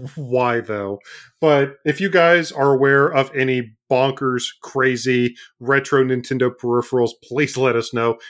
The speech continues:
Reach out to us on Facebook, on Twitter. Join the presumably weird conversation we're gonna have about this in the Discord. Uh, but yeah, we'd love to know if you are aware, if we forgot to shout out your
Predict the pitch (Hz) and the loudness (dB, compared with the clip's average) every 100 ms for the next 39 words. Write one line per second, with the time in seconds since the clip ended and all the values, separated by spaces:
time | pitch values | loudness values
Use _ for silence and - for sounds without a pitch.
0 | - 139 143 139 127 127 131 123 123 120 | -6 -2 0 0 -2 -2 -2 -2 -2 -4
1 | 120 - 120 120 135 120 117 117 117 117 | -4 -2 -2 -2 0 0 -2 -4 -6 -6
2 | - 120 120 117 110 139 123 123 120 117 | -4 0 0 0 -2 0 2 2 0 -4
3 | - - _ _ 147 135 131 123 _ - | -12 -20 _ _ 2 2 0 -4 _ -2
4 | 127 113 139 139 139 135 123 113 127 131 | -2 0 2 2 2 2 0 0 2 2
5 | 120 131 123 120 - 123 123 123 120 120 | 0 -4 -2 -2 0 -2 -2 -2 -2 -2
6 | 113 117 120 120 123 117 127 117 - - | -2 -2 -2 -2 -2 -2 -2 -2 -4 -14
7 | - - 139 139 131 131 123 - - 127 | -18 -4 -2 0 -2 0 -2 -2 -2 2
8 | 123 120 120 - _ - _ _ - 120 | 2 2 0 -4 _ -20 _ _ -6 -2
9 | 117 110 107 143 123 120 117 139 135 143 | 0 0 -2 0 2 2 0 0 0 0
10 | 143 139 131 123 113 123 123 123 139 117 | 0 0 2 2 0 -2 0 2 2 0
11 | 113 113 113 - 127 127 131 123 120 - | 2 2 0 0 -2 -2 -2 -2 -2 -4
12 | - - 117 117 117 117 117 110 123 | -6 -2 0 2 0 -2 -4 0 2